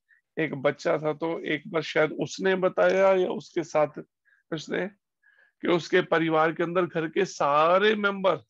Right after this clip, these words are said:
<laughs> इकट्ठे बैठकर शराब पीते हैं। आप सोचिए, माँ भी, बहू भी, बेटी भी, और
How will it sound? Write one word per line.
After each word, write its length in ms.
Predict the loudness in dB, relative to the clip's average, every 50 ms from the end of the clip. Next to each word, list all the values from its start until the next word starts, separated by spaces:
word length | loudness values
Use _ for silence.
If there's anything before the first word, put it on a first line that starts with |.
| _ -14 -14
<laughs> 180 | -12 -12 -12 -14 _ _ _ _ _ _ _ _ _ _ _ _ _ _ _ _ -4
इकट्ठे 460 | -4 -2 -2 -2 -4 -2 -2 -4 -2
बैठकर 420 | 0 0 -2 -2 -4 -4 -6 -6
शराब 300 | -4 -4 -2 0 0 -2
पीते 320 | -2 -4 -10 -10 -10 -10 -12
हैं। 220 | -12 -14 -16 -10 -6 -4
आप 100 | -4 -4
सोचिए, 520 | -4 -8 -8 -8 -8 -10 -14 -16 -16 -18 _ _ _ _ _ _ _ _ _ _ _ _ _ _ _ _ _ _ _ _ _ _ _ _ _ _ _ -10 -4
माँ 420 | -2 2 2 4 4 4 2 2
भी, 420 | 2 0 0 0 0 -2 -4 -6 _ _ _ _ _ _ _ _ _ _ _ _ _ _ _ _ _ _ -12 -4
बहू 400 | -2 0 0 2 2 0 0 0
भी, 340 | 0 0 0 0 0 0 -2
बेटी 520 | -2 -4 -4 -4 -4 -4 -4 -2 -2 -2
भी, 300 | -2 -2 -2 0 0 0
और 400 | 0 0 -2 -4 -4 -4 -8 -14